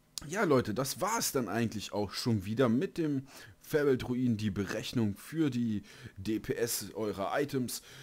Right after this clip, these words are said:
So habt ihr jetzt auch mit dem Feral Druiden die Möglichkeit, euch festzulegen, wie viel D P S macht mein Item und lohnt es sich,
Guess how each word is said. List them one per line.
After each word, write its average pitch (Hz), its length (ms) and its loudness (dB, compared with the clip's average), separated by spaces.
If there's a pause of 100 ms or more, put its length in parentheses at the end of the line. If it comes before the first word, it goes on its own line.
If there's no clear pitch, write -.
(140)
So 160 240 0
habt 160 200 -2
ihr 127 100 2
jetzt 151 320 2
auch 147 300 8
mit 147 160 -2
dem 135 100 -2
Feral 131 300 0
Druiden 110 400 -4
die 107 140 2
Möglichkeit, 117 1040 2 (560)
euch 151 200 0
festzulegen, 120 880 2 (220)
wie 131 160 -4
viel 123 180 0
D 113 180 2
P 120 140 -2
S 117 320 0
macht 120 260 0
mein 110 140 0
Item 104 300 -2
und 143 280 0
lohnt 135 320 0
es 113 140 -4
sich, 113 240 -2